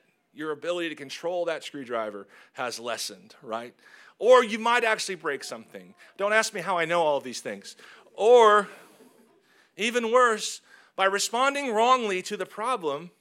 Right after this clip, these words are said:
you ignore it, and the problem just keeps getting worse. Friends, these false comforts are highly attractive,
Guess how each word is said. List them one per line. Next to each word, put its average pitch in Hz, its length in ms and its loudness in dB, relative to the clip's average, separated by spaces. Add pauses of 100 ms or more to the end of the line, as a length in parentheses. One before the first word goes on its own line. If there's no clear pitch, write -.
(600)
you 180 160 -6
ignore 196 420 -2
it, 113 180 -12
and 143 140 -12
the 143 60 -12
problem 156 500 -4
just 135 320 -6
keeps - 260 -12
getting 123 320 -10
worse. - 520 -14 (120)
Friends, 131 380 -6 (380)
these 190 380 -8
false 185 360 -4
comforts 139 600 -10
are 127 120 -6
highly 151 440 -6
attractive, 120 680 -10